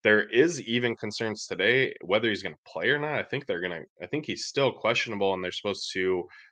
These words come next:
um, you know, come up with a decision this morning. So obviously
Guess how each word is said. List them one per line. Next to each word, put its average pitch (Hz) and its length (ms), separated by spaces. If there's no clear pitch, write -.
um, 85 600
you 95 140
know, 85 340
come 110 260
up 104 160
with 92 120
a 92 40
decision 90 460
this 85 180
morning. 87 320
So - 140
obviously 90 520